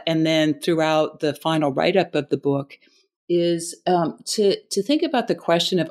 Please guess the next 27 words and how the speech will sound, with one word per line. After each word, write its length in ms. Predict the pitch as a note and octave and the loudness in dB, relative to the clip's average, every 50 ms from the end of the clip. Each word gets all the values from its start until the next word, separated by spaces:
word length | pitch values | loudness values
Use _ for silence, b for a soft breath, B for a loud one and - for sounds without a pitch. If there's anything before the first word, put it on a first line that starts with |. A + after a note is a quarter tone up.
| - - | -2 -2
authenticity 880 | D#3 D#3+ - F3 D#3 C#3+ - - D#3 D3+ - D#3+ C#3+ C#3+ C3+ C3+ B2+ B B B B B B _ - | -2 0 0 -2 -2 0 0 0 0 0 0 -2 -2 0 -2 -2 -4 B B B B B B _ -6
in 340 | D#3 D#3+ D#3 D3+ D3 D3+ - - | -4 -2 0 0 0 0 0 0
representing 600 | C3+ D3+ C#3+ - E3 - D#3 D3 D3 D3 C#3+ C#3 | 0 0 0 0 0 0 0 0 2 2 2 0
Muslim 400 | C#3+ C#3+ - - C#3+ C#3+ C3+ C3 | 0 -2 -4 -2 0 0 0 0
environmentalisms. 800 | C3+ C#3 C3+ C3+ C3+ C3 C3 C3 C3 C3 B2 - C3+ C#3 - - | -2 -2 0 0 0 2 0 0 -2 -4 -4 -6 -6 -6 -6 -6
This 180 | - D#3 - | -6 -6 -4
is 120 | D#3+ - - | -4 -4 -2
something 440 | D#3 D3 - - D#3 D3+ D3 C#3+ | -2 -4 -2 -2 0 2 2 2
that, 260 | C#3 D3+ D3 D3 - B B B B B B _ | 2 0 0 0 -2 B B B B B B _
uh, 360 | - C#3 C#3 C#3 C#3 C#3 C#3 - - _ _ _ _ _ _ _ - - | -4 -2 -2 0 -2 -2 -4 -6 -10 _ _ _ _ _ _ _ -6 -2
Doctor 280 | C#3+ C3 C3 - D3+ | -2 -2 -2 -2 -4
Keisha 320 | C#3+ - D3 C3+ - - - | -2 0 2 2 0 0 -2
Ali 280 | C3+ C#3 D3 C#3+ C#3 | -2 0 0 2 2
has 180 | C3+ C3+ B2+ - | 0 -2 -2 -2
written 220 | C3+ - - C3+ | -2 -2 0 0
about 440 | C#3 C3+ - C#3 C#3 C3+ C3 C3 - _ _ _ _ _ - | -2 0 -2 -4 -4 -4 -6 -8 -10 _ _ _ _ _ -10
before 340 | C#3+ C3 - - C3+ C3 | -10 -8 -6 -6 -6 -4
too, 480 | C3 - - - D#3+ C#3+ C#3 C3+ C#3+ - - | -4 -2 -2 0 0 0 0 -2 -4 -4 -2
but 240 | D#3 D3 - B B B B B B B - | 0 0 0 B B B B B B B -6
my 480 | F3 F3 F3 E3+ E3+ E3 E3 D#3+ - - - | -4 -2 0 0 2 2 0 0 -2 -4 -8
concern 600 | - - F#3+ F3 E3+ E3+ - - A3 A3 A3 G#3+ G3+ | -4 0 2 2 2 0 -2 -2 0 0 0 0 0
has 240 | F#3+ F3 D#3 D3 | -2 -4 -4 -4
been 460 | - - D#3 D3+ D3+ D3+ D3 D3 C#3+ b b b b b b b _ - | -4 -2 0 0 2 2 0 0 -2 b b b b b b b _ -2
not 340 | F3+ F3+ F#3+ A3 C4 C4 | -2 0 2 0 0 0
to 80 | - C#4+ | -2 -6
present 680 | - - - G3+ E3+ - - D3+ D3 D3+ D3+ D3+ - - _ _ _ _ | -6 -2 0 0 2 2 0 0 0 0 0 0 -2 -4 _ _ _ _
top-down 1120 | - - - - F#3+ F#3+ F#3+ F#3+ - - E3+ D3+ C#3+ C#3+ C#3+ D3 D3 D3 D3 D3 D3+ D3 | -10 -6 -2 -2 -2 -2 -4 -6 -4 -2 0 0 0 0 0 0 0 0 0 0 -2 -2